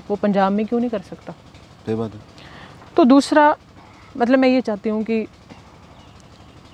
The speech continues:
Speaker 1: being a female है ना, कि अब सच्चे दिल से मतलब लड़कियों के लिए,
Speaker 2: हम्म।
Speaker 1: औरतों के लिए, उस माँ के लिए, मतलब पता नहीं क्यों मैं ऐसे चाहती हूँ कि यार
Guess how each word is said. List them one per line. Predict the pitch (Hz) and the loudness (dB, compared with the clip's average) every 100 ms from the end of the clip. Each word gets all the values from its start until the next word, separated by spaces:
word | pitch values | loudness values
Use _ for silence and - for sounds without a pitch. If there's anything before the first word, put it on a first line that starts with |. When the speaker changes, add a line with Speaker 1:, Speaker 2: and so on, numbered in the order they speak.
| - - | -12 0
Speaker 1:
being | 226 214 | 2 6
a | 220 202 196 - - - - | 4 4 0 -6 -18 -20 -8
female | 202 196 208 | -4 -4 -4
है | 208 208 | -6 -8
ना, | 254 - - - - - - - - - - - | -12 -14 -20 -20 -20 -20 -20 -20 -20 -20 -16 0
कि | 247 | 2
अब | 247 - - - | 2 -2 -20 -20
सच्चे | - 285 - 302 | -2 -2 2 2
दिल | 233 214 | 4 2
से | 196 220 220 208 - - 214 | 2 2 2 2 -4 -14 -4
मतलब | 226 233 | 0 2
लड़कियों | 220 233 - 254 233 | 4 4 2 0 0
के | 190 165 | -2 -6
लिए, | - - 160 - - - - - - - | -8 -12 -14 -18 -20 -20 -20 -20 -20 -16
Speaker 2:
हम्म। | 95 90 85 - | -14 -14 -10 2
Speaker 1:
औरतों | 220 240 - 233 | 4 4 2 -4
के | 202 190 | -2 -4
लिए, | 180 185 185 - - - | -4 -6 -8 -12 -16 -18
उस | - | -8
माँ | 202 190 196 220 233 | -4 0 4 4 2
के | 220 | -2
लिए, | 180 170 165 165 - - - - - - - - - - - - | -6 -8 -12 -16 -20 -20 -20 -20 -20 -20 -20 -20 -20 -20 -12 -2
मतलब | 277 | -2
पता | - 285 311 | 0 2 2
नहीं | 262 208 | 2 0
क्यों | 208 220 | -2 0
मैं | 220 | 0
ऐसे | 226 240 | 0 -2
चाहती | 202 180 208 | 0 -2 -2
हूँ | 208 | -4
कि | 247 | 0
यार | 262 269 | 0 0